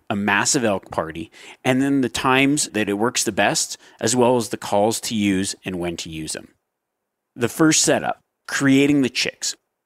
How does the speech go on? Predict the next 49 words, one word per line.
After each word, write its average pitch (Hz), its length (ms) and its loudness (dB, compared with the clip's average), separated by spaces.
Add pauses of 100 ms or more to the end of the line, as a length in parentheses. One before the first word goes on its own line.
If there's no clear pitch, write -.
(140)
What 156 200 2
we're 214 100 2
doing 147 280 4
is 110 100 -2
we're 120 80 -2
trying 202 400 0
to 185 260 0
make 117 400 0
the 185 180 -4
elk 139 220 0
think 98 400 -8
that 107 120 -2
we've 117 340 0
got 90 400 0
a 87 60 0
harem 98 380 -4
of 87 100 -12
cows, 85 280 -4
or 101 60 -4
we 107 220 -4
are 101 240 2
a 92 40 -6
harem 90 300 -10
of 80 140 -14
cows. - 420 -12 (760)
Now, 131 260 2 (400)
if 131 140 -2
you're 160 320 4 (100)
in 127 160 0
the 104 80 0
peak - 360 -6
rut 107 360 2
and 104 300 0
you've 104 280 -4
got 127 460 2 (160)
a 107 60 0
hot - 420 0
cow, 82 420 0 (340)
really 160 360 2
what 135 140 0
happens 120 560 0
is 95 220 0
this 92 240 -4
scene 139 500 0
of 110 180 -4
pandemonium 95 840 -2
breaks 73 360 -8
out - 260 -8
where 113 300 2